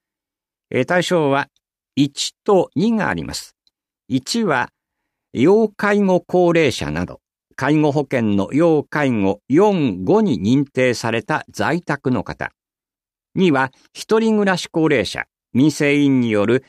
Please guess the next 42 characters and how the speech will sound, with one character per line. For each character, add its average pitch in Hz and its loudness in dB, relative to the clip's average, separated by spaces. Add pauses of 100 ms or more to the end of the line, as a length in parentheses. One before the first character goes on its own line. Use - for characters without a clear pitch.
一 - -4
人 156 0
暮 151 0
ら 147 0
し - -8
高 147 0
齢 139 0
者 90 -4
定 185 0
期 185 -2
訪 180 0
問 131 0
を 165 0
受 147 -4
け 127 -2
て 120 -2
い 139 0
る 190 0
在 92 -4
宅 123 -4
の 135 0
方。 - -12 (1120)
交 190 2
付 180 0
開 170 0
始 170 -2
日 98 -2
は 110 -2 (120)
四 - -6
月 175 -4
一 151 -4
日 147 -2
水 160 -2
曜 143 0
日 53 -10
で - -10
す。 - -14 (1000)
利 151 2
用 233 2
期 - -14
間 151 -2
は 120 -2